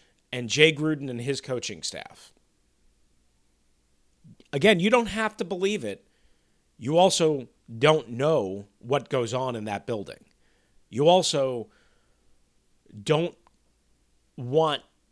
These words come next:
to believe that things are as bad and as chaotic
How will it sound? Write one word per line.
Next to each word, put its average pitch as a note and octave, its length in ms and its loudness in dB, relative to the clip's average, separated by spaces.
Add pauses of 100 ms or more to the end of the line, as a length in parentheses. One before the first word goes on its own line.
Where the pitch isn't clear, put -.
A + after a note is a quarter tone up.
(500)
to E3 120 -2
believe B2+ 1000 -6 (520)
that D3 240 -4
things F3 340 4
are C#3+ 120 6
as B2 120 4
bad C#3 380 4
and C3 160 0
as A#2+ 160 0
chaotic B2+ 840 6